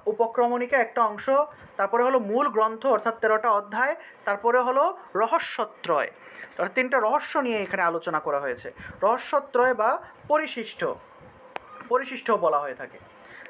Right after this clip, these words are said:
ঠিক আছে, তা এই হলো চণ্ডী গ্রন্থের তিনটা ভাগ। তারপরে আমরা দেখি এই চণ্ডী গ্রন্থের মধ্যে কয়টা মন্ত্র আছে। চণ্ডী গ্রন্থের মধ্যে সর্বমোট মন্ত্র আছে সাতশোটি। এই যে তেরোটা অধ্যায় আছে না, চণ্ডীর যে অধ্যায়গুলা,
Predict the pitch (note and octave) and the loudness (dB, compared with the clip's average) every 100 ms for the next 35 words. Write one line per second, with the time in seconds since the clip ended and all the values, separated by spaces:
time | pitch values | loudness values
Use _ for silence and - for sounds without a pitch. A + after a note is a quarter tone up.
0 | - G3 G3+ - - - - - - F#3 | -4 -2 -2 -6 -10 -20 -18 -18 -4 -2
1 | A3+ C#4+ D#4 E4 C4 A#3 A#3 A#3+ A#3+ A#3+ | 2 2 0 0 0 0 0 -2 -2 0
2 | C4+ E4+ F4+ - - C4 B3 A#3 F#3+ D#3+ | 0 0 -2 -16 -6 0 0 0 -4 -4
3 | B2+ - - - - - - - - C4 | -8 -10 -20 -20 -20 -20 -20 -18 -6 -4
4 | C4+ F#4 D#4+ C#4 C4 A#3+ A3 A3 - - | 0 0 2 0 -2 -2 0 0 -2 -18
5 | - - - B3+ - D4+ D#4 E4+ D4 C#4+ | -20 -10 -4 -2 0 0 0 -2 -2 0
6 | D4+ C#4 D4 D4 A#3 A#3 A#3+ G#3 F#3+ A3 | -2 0 -2 0 0 2 -2 -4 -4 0
7 | A3 F3 - - - - - - - - | 0 0 -8 -12 -14 -20 -20 -20 -20 -6
8 | - C4+ D#4 F4 D#4 D#4+ D#4+ D4 D#4 - | 0 0 0 0 0 0 -2 0 0 0
9 | B3 A3 B3 - G3+ F#3+ F#3 B3 A3+ A3 | -2 0 -2 -2 0 -2 0 2 2 2
10 | C4 D4+ F4+ - - A3+ - - A3+ G3 | 2 2 0 -6 -2 0 -2 -6 -6 -6
11 | D3 - - - - F3+ A3+ B3+ A#3+ B3 | -10 -16 -18 -16 -8 -2 -2 2 2 2
12 | C4+ A#3+ A#3+ C#4 C4+ D4 C4+ A3 G#3 G#3 | 2 2 2 0 2 0 0 0 -2 0
13 | A3+ G#3+ G3+ G#3 G#3 A#3 G3 D#3+ | -2 2 2 2 -2 -2 0 -2